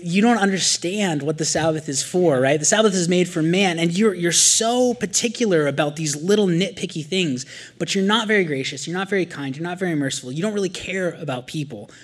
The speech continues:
which is more important." Jesus is even asked, "Hey, teacher, what's the greatest command?" Remember this? So the guy asking him thinks there's actually one that's the best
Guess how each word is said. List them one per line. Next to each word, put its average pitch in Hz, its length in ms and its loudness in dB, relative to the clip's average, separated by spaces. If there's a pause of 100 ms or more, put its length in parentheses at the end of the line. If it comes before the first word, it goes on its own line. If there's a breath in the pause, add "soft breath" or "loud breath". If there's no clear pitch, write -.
(120 loud breath)
which 170 260 2
is 165 400 4
more 170 340 0
important." 131 640 -8 (800 loud breath)
Jesus 233 340 6
is 202 160 2
even 202 160 6
asked, 175 520 2 (140)
"Hey, 233 200 2
teacher, 254 360 4
what's 190 340 4
the 202 120 2
greatest 165 760 -2
command?" 160 560 0
Remember 202 340 6
this? - 420 0 (600 soft breath)
So 262 180 6
the 208 220 2
guy 226 320 4
asking 254 400 2
him 165 280 2
thinks 254 400 4
there's 185 240 4
actually 208 400 2
one 196 280 4
that's 185 200 -2
the 160 120 -6
best 233 520 -2